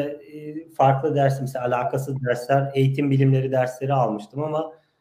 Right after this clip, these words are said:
yine bana çok ilginç geliyordu. Çünkü işte insanın nasıl öğrendiğine dair yeni bilgiler ediniyorsunuz. E,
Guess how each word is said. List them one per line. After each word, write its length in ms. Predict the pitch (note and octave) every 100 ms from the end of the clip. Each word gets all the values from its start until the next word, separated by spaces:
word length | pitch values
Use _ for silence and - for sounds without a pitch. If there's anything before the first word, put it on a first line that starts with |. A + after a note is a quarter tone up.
| _ _ _
yine 260 | C3+ C3+ C#3+
bana 220 | C3+ C#3
çok 220 | C#3+ D3
ilginç 380 | C#3+ C3+ C#3 -
geliyordu. 600 | A#2 G#2 G2+ G2+ C3 C3+ -
Çünkü 280 | C3 -
işte 220 | A#2+ - B2
insanın 460 | B2 B2 B2 B2
nasıl 260 | C3 C3 B2
öğrendiğine 640 | A#2 A#2 A2+ A2+ A#2 B2
dair 360 | A#2 G#2+ A#2+ C3 - _ _ _
yeni 300 | - C#3 C3+
bilgiler 360 | C3+ B2 B2+ C3
ediniyorsunuz. 880 | A#2 G#2 G2+ G2 G2 G#2 B2+ C3+ _ _ _
E, 60 | B2